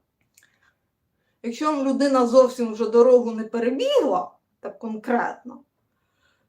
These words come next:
то гнати на неї, напевно, не варто,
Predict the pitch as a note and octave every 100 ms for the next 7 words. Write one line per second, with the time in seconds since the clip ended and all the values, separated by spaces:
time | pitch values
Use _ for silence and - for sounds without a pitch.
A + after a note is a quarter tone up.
0 | _ - C4 B3+ B3 B3 A#3 A3 G#3+ G#3
1 | G3 G3 A#3 C4 E4+ F#4 D4+ C#4+ A#3+ A#3
2 | C4+ C4+ C4 B3+ B3 A#3+ A#3 G#3 G#3+ G#3+
3 | G#3+ G3+ G3 F#3 - - -